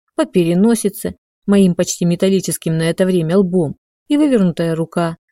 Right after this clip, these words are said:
Вот, пожалуй, неполный результат моих усилий в плане боевого самбо. Гоблин сильно ахнул и осел, а я, вылетев на проезжую часть, пробежала вдоль тротуара полквартала и успокоилась лишь в своей машине.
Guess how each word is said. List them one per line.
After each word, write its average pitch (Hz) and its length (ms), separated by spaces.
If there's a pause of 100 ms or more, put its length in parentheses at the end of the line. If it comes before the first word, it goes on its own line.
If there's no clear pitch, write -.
(380)
Вот, 311 200
пожалуй, 170 360
неполный 165 480
результат 156 500
моих 185 300
усилий 160 520
в - 120
плане 208 340
боевого 151 480
самбо. 135 520 (920)
Гоблин 175 320
сильно 165 380
ахнул 170 300
и 170 60
осел, 160 500 (420)
а 143 120
я, 240 260 (380)
вылетев 190 420
на 165 100
проезжую 151 540
часть, 247 360 (360)
пробежала 196 520
вдоль 151 220
тротуара 147 460
полквартала 220 800 (360)
и 165 100
успокоилась 202 720
лишь 156 180
в - 60
своей 147 320
машине. 143 640